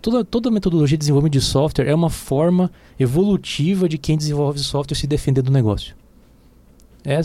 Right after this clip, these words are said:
é uma, é uma forma de você conseguir se defender do que acontece.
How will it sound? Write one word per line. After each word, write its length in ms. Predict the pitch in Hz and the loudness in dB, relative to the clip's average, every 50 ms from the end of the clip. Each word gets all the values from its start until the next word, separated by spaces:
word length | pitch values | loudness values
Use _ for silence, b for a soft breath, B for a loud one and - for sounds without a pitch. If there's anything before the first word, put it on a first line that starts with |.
| - - | -2 -2
é 120 | 147 139 | -2 0
uma, 120 | 147 170 156 | 0 0 0
é 80 | 147 | 0
uma 140 | 160 180 180 | 0 0 0
forma 420 | - - - 151 156 180 190 190 | -2 -2 -2 0 2 4 4 2
de 60 | 170 175 | 2 2
você 240 | 165 156 - - | 0 -2 -2 -2
conseguir 300 | 156 - 151 - - 143 | -4 -4 -6 -6 -6 -8
se 80 | 135 139 | -6 -4
defender 260 | 143 135 139 131 127 | -4 -2 0 0 0
do 60 | 123 | 0
que 80 | 123 131 | 0 -2
acontece. 540 | 135 - 127 117 - 101 92 - - - | -2 -2 -2 -2 -2 -4 -8 -8 -12 -16